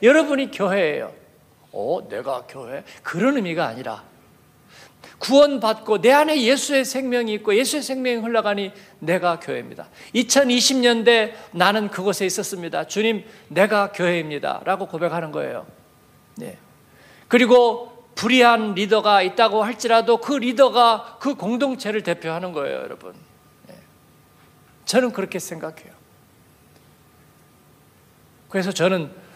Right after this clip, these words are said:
벌써 오래전부터 한국의 정권이 이렇게 저렇게 바뀌고, 뭐, 예, 진영에 따라서 이쪽 진영, 저쪽 진영 해가지고 이쪽에 갔다 저쪽에 갔다 이렇게 하지만,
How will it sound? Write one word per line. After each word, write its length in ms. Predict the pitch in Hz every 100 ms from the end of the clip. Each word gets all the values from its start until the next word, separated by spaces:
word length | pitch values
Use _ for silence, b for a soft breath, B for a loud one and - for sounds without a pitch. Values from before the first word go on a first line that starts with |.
| B
벌써 240 | 190 175 180
오래전부터 840 | 147 220 240 180 165 160 139 123
한국의 460 | - 254 233 208 190
정권이 400 | 170 170 190 175
이렇게 240 | 160 175 160
저렇게 300 | 156 156 165
바뀌고, 520 | 123 120 160 139 135 _
뭐, 380 | 160 165 147 - B B B B B B -
예, 160 | - -
진영에 500 | - 175 196 185 160
따라서 320 | 180 175 170
이쪽 240 | 165 156 170
진영, 300 | 175 165 156
저쪽 320 | 139 151 151
진영 320 | 151 143 135
해가지고 340 | 170 190 143 156
이쪽에 440 | 147 - 170 147
갔다 220 | 143 139
저쪽에 380 | 139 143 170 151
갔다 240 | 139 143 147
이렇게 180 | 151 185
하지만, 360 | 165 156 135